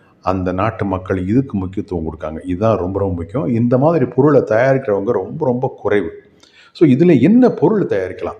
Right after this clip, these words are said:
ஏன்னா இன்னைக்கு இந்த வாழை நார்ல இருந்து சட்டையெல்லாம் தயாரிக்கிறாங்க. அது, உன்னோட விலை வந்து ரொம்ப அதிகமா இருக்கு, மக்கள் வந்து அஃபோர்ட் பண்ண முடியாத அளவுக்கு இருக்கு. ஆனா அந்த மாதிரி பொருளை வந்து நாம தயாரிக்கிறதை விட்டுட்டு, நான் சொல்றேன் பாருங்க, ஒரு சில பொருட்கள்,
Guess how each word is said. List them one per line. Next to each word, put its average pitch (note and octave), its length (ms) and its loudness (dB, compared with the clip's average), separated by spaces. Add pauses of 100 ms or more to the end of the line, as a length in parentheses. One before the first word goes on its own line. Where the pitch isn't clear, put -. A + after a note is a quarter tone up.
(120)
ஏன்னா A#2 460 0
இன்னைக்கு G2 240 -4
இந்த G2 120 -4
வாழை C3+ 380 4
நார்ல A#2 240 0
இருந்து A2 320 -2
சட்டையெல்லாம் A2 520 0
தயாரிக்கிறாங்க. E2+ 420 -4 (640)
அது, C3 440 2
உன்னோட B2 180 2
விலை D#3+ 200 2
வந்து C3+ 200 0
ரொம்ப A2+ 240 0
அதிகமா G#2 340 -4
இருக்கு, - 320 -14 (100)
மக்கள் D3 360 0
வந்து C3+ 220 -2
அஃபோர்ட் B2+ 300 -2
பண்ண A2+ 160 0
முடியாத G2+ 420 -4
அளவுக்கு F#2 320 -8
இருக்கு. - 320 -14 (400)
ஆனா A#2+ 320 0
அந்த E3+ 240 -2
மாதிரி F3 340 -2
பொருளை B2+ 340 2
வந்து G#2 180 -4
நாம F#2 220 -8
தயாரிக்கிறதை F#2 520 -2
விட்டுட்டு, E2+ 680 -8 (480)
நான் B2+ 140 0
சொல்றேன் A2 320 -2
பாருங்க, E2 240 -8
ஒரு F2 120 -8
சில F2+ 160 -8
பொருட்கள், - 460 -12